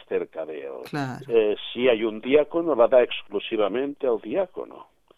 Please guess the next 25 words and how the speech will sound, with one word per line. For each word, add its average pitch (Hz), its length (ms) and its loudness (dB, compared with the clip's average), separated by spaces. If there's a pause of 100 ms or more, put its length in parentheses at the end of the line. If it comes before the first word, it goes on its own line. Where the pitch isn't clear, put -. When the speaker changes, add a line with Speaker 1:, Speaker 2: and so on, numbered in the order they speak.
(380)
Speaker 1:
Y 95 100 -10
el 95 140 0
Speaker 2:
Mm. 92 100 -6
Speaker 1:
diácono 110 560 -2
invita 98 560 -4
al 104 160 4
pueblo 113 500 2
a 110 60 0
transmitirla. 107 1000 -6 (160)
Speaker 2:
Claro, 139 600 -6 (360)
Speaker 1:
¿Eh? - 80 -20 (100)
¿Eh? 127 60 -10
Speaker 2:
comprendido. 147 540 -2
Speaker 1:
Eh, 139 40 -6
o 139 60 -8
sea 156 220 4
que - 140 2
el 135 180 6
sacerdote 196 800 2 (340)
da 170 320 2
la 123 140 4
paz 180 360 -4 (240)
a 110 120 2
todo 190 640 -6
el 120 100 -6